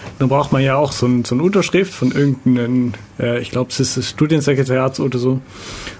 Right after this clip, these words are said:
Und dann geht man daher und dann sagt, „Ha, hier, schau mal, hier ist mein Ausweis, äh, und, äh, hier sind meine Unterlagen.“ Und das Studiensekretariat unterschreibt dann und sagt,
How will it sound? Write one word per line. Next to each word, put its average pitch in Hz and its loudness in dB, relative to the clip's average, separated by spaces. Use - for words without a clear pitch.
Und 123 0
dann 120 2
geht 147 0
man 143 0
daher 143 2
und 135 0
dann 139 0
sagt, 135 0
„Ha, 165 2
hier, 165 2
schau 160 2
mal, 165 2
hier 156 2
ist 151 -2
mein 120 0
Ausweis, 175 0
äh, - -4
und, 127 0
äh, 117 -2
hier 143 0
sind 147 0
meine 117 0
Unterlagen.“ 170 2
Und 139 2
das 123 -4
Studiensekretariat 135 2
unterschreibt 135 -2
dann 120 0
und 127 -2
sagt, 131 -2